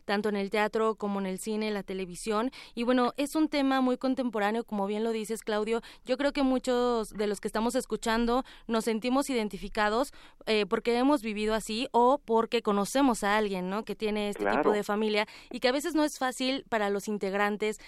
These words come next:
Speaker 1: eh, como mamá, cómo lo unes con el, el, la nueva pareja, como hijo, cómo lo aceptas. O sea, creo que es, es muy contemporáneo el tema.
Speaker 2: Es bien interesante porque digamos que en el ensamble tradicional o la, el matrimonio o familia tradicional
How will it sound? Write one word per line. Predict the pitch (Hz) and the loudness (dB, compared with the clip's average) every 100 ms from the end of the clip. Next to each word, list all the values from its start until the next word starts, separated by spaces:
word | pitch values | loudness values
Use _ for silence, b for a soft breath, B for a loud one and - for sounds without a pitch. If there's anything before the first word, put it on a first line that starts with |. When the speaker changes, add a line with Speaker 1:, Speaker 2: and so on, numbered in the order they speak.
| B | B
Speaker 1:
eh, | - 208 - 202 | 0 0 0 -4
como | 226 214 | -2 2
mamá, | 214 220 240 247 | 2 2 2 2
cómo | 240 226 214 | 2 2 2
lo | 196 | 2
unes | 208 208 - | 0 -2 -4
con | 190 | -4
el, | 190 185 180 B B | -2 -4 -8 B B
el, | 202 196 196 185 185 185 185 180 196 | 0 2 2 0 -2 -2 -4 -2 0
la | 196 | 2
nueva | 208 202 190 | 2 2 0
pareja, | 190 226 226 220 208 208 | 0 0 -2 2 4 4
como | 196 202 202 | 2 0 2
hijo, | 240 - 214 202 | 0 0 -2 0
cómo | 202 214 196 | -2 -2 -2
lo | |
aceptas. | 170 - 226 - 196 196 | -2 -2 -2 -2 -4 -4
O | 180 | -6
sea, | 185 | -8
creo | 185 240 | -4 -4
que | 269 285 B B B _ _ | -2 -2 B B B _ _
es, | 190 240 262 - | -2 2 2 0
es | 254 | 0
muy | 285 302 | 2 2
contemporáneo | 240 226 214 196 202 202 180 | 2 0 0 0 0 0 -2
el | |
tema. | 175 180 156 - - - - | -4 -6 -8 -14 -20 -20 -10
Speaker 2:
Es | 151 | -4
bien | 170 185 | -2 -2
interesante | 170 127 113 131 131 | 0 -2 -2 -6 -6
porque | - 98 - | -4 -2 -2
digamos | 104 107 131 156 151 | -2 -2 -2 -2 -6
que | 127 | -4
en | 107 | -2
el | 101 | 0
ensamble | 95 95 - 117 123 127 | -2 -4 0 2 2 -2
tradicional | - 90 - - 82 90 170 | -2 -8 -6 -8 -2 -2 0
o | 120 | 0
la, | 85 - - | 0 -2 -10
el | |
matrimonio | 82 85 - 90 95 107 113 110 92 | -8 -6 -6 -6 0 2 2 2 -2
o | - | -4
familia | 92 98 101 | -6 -4 -4
tradicional | 98 90 - 92 95 | -4 -6 -8 -2 -2